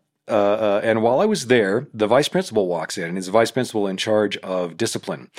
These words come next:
And his name was Leroy Brown. So Bad Bad Leroy Brown was our, was our vice principal. <laughs> And, uh, uh, and so I kinda panicked a bit when he walked in, and he says,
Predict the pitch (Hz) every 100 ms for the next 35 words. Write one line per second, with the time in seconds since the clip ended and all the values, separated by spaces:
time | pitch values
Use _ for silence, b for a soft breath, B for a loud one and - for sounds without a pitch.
0 | B B - 95 92 98 123 120 110 107
1 | 123 117 117 104 113 107 98 82 - 92
2 | 87 110 123 123 123 113 113 110 110 113
3 | 110 98 90 90 98 - 107 104 110 104
4 | 101 - 110 - 92 92 - B B B
5 | B B - 147 127 123 117 117 110 104
6 | 110 117 101 98 98 b b b b 139
7 | 117 113 139 120 123 131 139 117 131 160
8 | 151 123 110 107 110 107 113 - 123 117
9 | 104 113 -